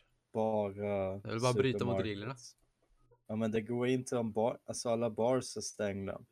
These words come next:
Speaker 2: Ja,
Speaker 1: Allting
Speaker 2: men
Speaker 1: är stängt förutom
Speaker 2: du får koka hembränt,
Speaker 1: Ica.
Speaker 2: hembränt.
Speaker 1: Alltså jag har alkohol, det är inte problemet. Det är mest att det är inte kul att supa ensam.
Speaker 2: <laughs> Jag bara skojar, Viktor.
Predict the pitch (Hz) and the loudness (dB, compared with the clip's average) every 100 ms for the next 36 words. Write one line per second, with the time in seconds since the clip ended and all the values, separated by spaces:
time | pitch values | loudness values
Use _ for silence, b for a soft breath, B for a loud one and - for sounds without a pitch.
0 | _ _ _ _ _ _ - 101 95 82 | _ _ _ _ _ _ -18 -14 -14 -8
1 | 92 117 120 143 127 120 - - 117 110 | 0 2 2 0 0 0 -2 -2 0 -2
2 | 101 107 101 101 98 107 101 98 95 92 | -4 -6 -2 -2 -2 -2 -2 -2 -6 -8
3 | - - 113 113 - 131 120 120 123 113 | -12 -8 -6 -4 2 2 2 0 0 0
4 | 104 123 101 113 120 123 104 120 120 - | -2 -2 -4 -2 0 0 -2 -6 -8 -18
5 | _ _ _ _ _ _ _ _ _ _ | _ _ _ _ _ _ _ _ _ _
6 | _ _ _ _ _ _ _ _ 104 104 | _ _ _ _ _ _ _ _ -6 0
7 | 101 107 - 131 104 - 123 101 120 127 | 4 4 4 2 0 -4 -2 0 0 -2
8 | - 107 98 95 95 98 98 143 - 104 | -8 -10 -4 -4 -4 -6 -6 -8 -6 -6
9 | 98 - - B B B B - _ _ | -6 -8 -12 B B B B -18 _ _
10 | _ _ _ _ _ _ _ - 104 98 | _ _ _ _ _ _ _ -8 -6 -6
11 | 95 - 98 123 - 101 - 98 98 - | -2 0 0 -2 -2 -4 -4 -8 -8 -16
12 | _ _ _ _ 110 - - - - - | _ _ _ _ -6 -4 -6 -4 -6 -4
13 | 95 90 - 101 98 101 - | -4 -4 -4 -6 -4 -8 -12